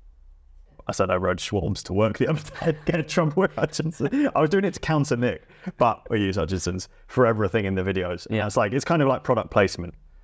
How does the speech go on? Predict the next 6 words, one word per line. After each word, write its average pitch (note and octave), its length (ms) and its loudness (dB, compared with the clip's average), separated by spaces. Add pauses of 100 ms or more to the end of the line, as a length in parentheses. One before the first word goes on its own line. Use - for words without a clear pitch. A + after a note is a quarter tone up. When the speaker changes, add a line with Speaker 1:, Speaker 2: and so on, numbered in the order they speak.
(340)
Speaker 1:
um, F2+ 580 2 (120)
those E2+ 200 -2
ones. F2 220 -4 (400)
Speaker 2:
Um, G#2 1160 0 (800)
then C3 180 2
there's C3 160 2